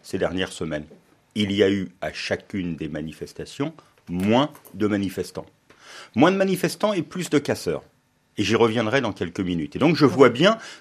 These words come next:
que l'on est en train d'essayer de prendre les secteurs d'activité qui peuvent avoir ce que j'appelle l'effet levier bloquant,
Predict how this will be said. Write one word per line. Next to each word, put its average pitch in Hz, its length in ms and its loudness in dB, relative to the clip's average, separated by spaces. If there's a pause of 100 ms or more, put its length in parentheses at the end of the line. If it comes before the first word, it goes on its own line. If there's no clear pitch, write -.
que 147 260 6
l'on 98 220 0
est 98 160 -2
en 98 100 2
train 180 400 2
d'essayer 98 720 0
de 113 140 0
prendre 104 440 -2
les 78 120 -10
secteurs - 460 -6
d'activité 95 840 -4
qui 95 140 -10
peuvent 92 180 0
avoir 110 380 4 (240)
ce - 80 -20
que 104 80 -4
j'appelle 110 500 4
l'effet 139 380 6
levier 120 600 6
bloquant, 135 640 6